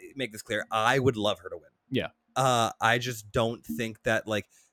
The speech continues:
Speaker 1: the narrative of Margot Robbie wins Best Supporting or Best Actress for
Speaker 2: Barbie.
Speaker 1: Barbie.
Speaker 2: <laughs> That does sound
Speaker 1: It just
Speaker 2: nuts.
Speaker 1: sounds nuts.
Speaker 2: <laughs> I also will say that they better fucking not put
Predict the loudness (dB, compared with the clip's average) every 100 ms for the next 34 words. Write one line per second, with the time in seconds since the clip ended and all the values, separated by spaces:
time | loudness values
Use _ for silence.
0 | _ -10 -2 0 2 2 2 0 -4 0
1 | 4 4 2 -2 -14 -20 _ _ _ 2
2 | 4 4 4 6 6 6 4 2 -2 _
3 | -6 -2 -2 0 0 0 -2 -2 0 2
4 | 0 -4 -2 0 2 0 0 2 2 2
5 | 0 -2 -4 -4 0 2 2 0 -2 -2
6 | 0 4 4 4 0 -4 -4 -6 -2 -2
7 | 0 0 0 0 0 0 -2 -2 0 0
8 | 2 0 0 0 -2 -2 -6 -12 -14 -20
9 | _ _ 0 4 4 6 2 0 -12 -20
10 | -20 -12 4 6 6 4 4 4 4 4
11 | 4 6 6 4 2 2 2 4 2 4
12 | 4 2 2 0 0 -2 -2 0 0 -4
13 | -10 _ _ _ _ 0 0 0